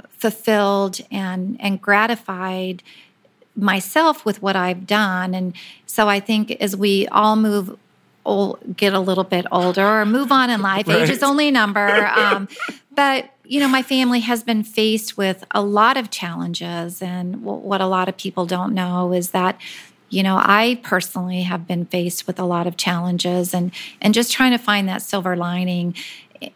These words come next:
Speaker 1: And I did wake up the other day and decide, you know what? I do know what I wanna do. I called my mom and I said, Gosh, I know what I wanna do. I wanna serve children. I love my, my passion. I love my mission for what I do.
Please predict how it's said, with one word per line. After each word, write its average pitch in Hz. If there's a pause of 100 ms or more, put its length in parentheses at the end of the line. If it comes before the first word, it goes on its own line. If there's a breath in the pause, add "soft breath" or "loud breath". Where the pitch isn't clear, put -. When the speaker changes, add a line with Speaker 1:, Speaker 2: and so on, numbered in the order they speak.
(120)
Speaker 1:
And 220
I 208
did 220
wake 180
up 175
the 180
other 175
day 180
and 185
decide, 190
you 226
know 226
what? 214
I 240
do 247
know 196
what 170
I 170
wanna 175
do. -
I -
called 226
my 226
mom 220
and 214
I 208
said, 214
Gosh, - (120)
I 240
know 233
what 247
I 226
wanna 190
do. 170 (100)
I 214
wanna 226
serve 202
children. 208
I 220
love 214 (480 loud breath)
my, 208
my 190
passion. 185
I 180
love 202
my 208
mission 190
for 190
what 180
I 180
do. 180